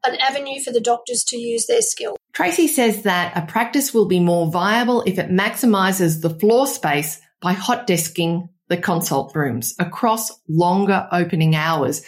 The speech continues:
Speaker 2: She says if you don't have on-site allied health or pathology or pharmacy that you're subleasing to, it could be tough.
Speaker 1: Given the rents that people are now paying in this sector, it will be incredibly hard for you to survive. So by using your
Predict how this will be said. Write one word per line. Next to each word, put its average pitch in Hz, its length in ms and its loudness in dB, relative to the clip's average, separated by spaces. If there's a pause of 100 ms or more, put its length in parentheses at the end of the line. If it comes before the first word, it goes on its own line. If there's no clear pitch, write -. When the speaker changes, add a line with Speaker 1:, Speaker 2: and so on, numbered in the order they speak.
(140)
Speaker 2:
She 214 140 0
says 208 300 2
if 196 120 0
you 220 80 2
don't 254 220 2
have 202 360 0 (200)
on-site 180 560 0
allied 160 340 -2
health 233 400 0
or 135 140 -2
pathology 196 520 0
or 160 80 -2
pharmacy 175 600 0 (160)
that - 100 -14
you're 147 80 -4
subleasing 170 800 0
to, 151 240 -2 (460)
it 277 140 -6
could 330 180 2
be 214 140 2
tough. - 320 -4 (640)
Speaker 1:
Given 302 220 -4
the 247 120 0
rents 247 320 0
that - 140 -10 (120)
people 269 220 -12
are 262 80 -8
now 247 160 -8 (100)
paying 254 260 -12 (120)
in 254 80 -14
this 247 260 -2
sector, 262 360 -6 (160)
it - 120 -12
will 262 140 -12
be 254 160 -6
incredibly 247 600 -6
hard 226 320 -10
for - 140 -20
you 226 220 -8
to 220 140 -4
survive. - 520 -6 (200)
So 262 180 2
by 247 480 2
using 302 400 -2
your 233 380 -2